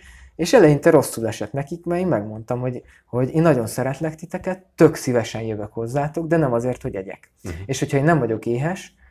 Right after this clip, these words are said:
Speaker 1: akkor én attól én még tök jól érzem nálatok magamat, és, ö, tök jól el tudunk beszélgetni.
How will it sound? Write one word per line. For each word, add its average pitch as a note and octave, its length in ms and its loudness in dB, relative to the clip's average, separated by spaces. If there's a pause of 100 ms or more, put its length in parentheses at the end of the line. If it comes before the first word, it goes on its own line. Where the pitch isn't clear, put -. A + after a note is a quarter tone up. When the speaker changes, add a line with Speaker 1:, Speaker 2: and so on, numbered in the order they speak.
(200)
Speaker 1:
akkor C#3 320 0
én C#3+ 240 0 (200)
attól C3 300 2
én C#3+ 60 2
még C#3 180 -2
tök D#3 200 0
jól A#2 180 -2
érzem A2+ 320 0
nálatok B2+ 480 -4 (580)
magamat, D#3 520 4
és, C#3+ 380 0
ö, D#3+ 240 6
tök D#3 260 4
jól C3 180 4
el B2 120 4
tudunk D3+ 260 2
beszélgetni. A2 720 -4